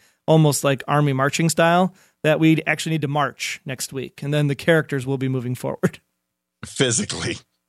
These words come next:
Speaker 2: I don't think that's what Ben was talking about.
Speaker 1: I, I,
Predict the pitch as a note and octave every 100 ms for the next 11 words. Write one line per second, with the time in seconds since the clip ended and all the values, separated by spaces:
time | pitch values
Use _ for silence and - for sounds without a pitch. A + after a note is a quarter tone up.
0 | _ - A#2+ G2 G#2 D#2+ G2+ F#2+ F#2 F#2
1 | - - F#2 - G2 F2+ - F2+ F2 -
2 | - - - - - - - _ _ _
3 | _ _ - - - D#3+